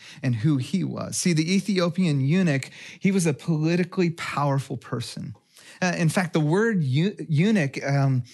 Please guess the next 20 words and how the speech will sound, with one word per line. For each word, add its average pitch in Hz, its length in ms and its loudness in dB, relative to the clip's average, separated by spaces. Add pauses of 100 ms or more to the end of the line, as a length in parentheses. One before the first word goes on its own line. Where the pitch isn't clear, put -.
(360)
it, - 180 -4
it 180 220 -2
actually 196 440 0
ca-, - 300 -4
is 156 180 0
synonymous 151 720 2
with 147 200 0
high-ranking 170 1080 0
official. 147 400 0
It 131 80 2
doesn't 185 260 2
mean 185 300 2
that 156 140 0
they're 143 280 0 (220)
technically, 170 640 2 (240)
you 147 100 0
know, 139 120 2
physically 175 600 0
a 139 40 2
eunuch 151 500 0